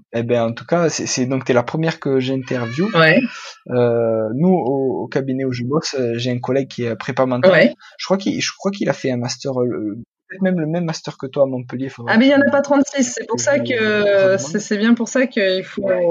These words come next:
Speaker 1: ouais.
Speaker 2: bien se renseigner sur les, les compétences de la personne.
Speaker 1: T'as raison. En
Speaker 2: Merci
Speaker 1: tout cas,
Speaker 2: à
Speaker 1: merci
Speaker 2: toi.
Speaker 1: beaucoup et ça donne, euh, plein de,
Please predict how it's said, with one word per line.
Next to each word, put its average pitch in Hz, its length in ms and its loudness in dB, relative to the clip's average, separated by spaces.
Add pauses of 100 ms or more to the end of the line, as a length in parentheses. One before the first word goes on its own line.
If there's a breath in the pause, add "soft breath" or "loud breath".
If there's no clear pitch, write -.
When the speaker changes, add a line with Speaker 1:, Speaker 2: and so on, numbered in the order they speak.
(200)
Speaker 1:
ouais. 131 180 2
Speaker 2:
bien 226 200 2
se - 80 -2
renseigner 233 440 6
sur 214 220 0
les, 180 220 0
les 185 80 0
compétences 196 580 0
de 175 240 2
la 170 140 2
personne. 175 380 -2 (960)
Speaker 1:
T'as 120 100 -14
raison. 117 340 -12 (380 soft breath)
En - 60 -10
Speaker 2:
Merci 101 140 6
Speaker 1:
tout 160 60 6
cas, 151 60 2
Speaker 2:
à - 100 -2
Speaker 1:
merci - 160 2
Speaker 2:
toi. 233 140 4
Speaker 1:
beaucoup 214 460 -8
et 123 220 -2
ça 127 180 -2
donne, 135 280 0
euh, 120 280 0 (840 loud breath)
plein 175 240 0
de, 139 480 -2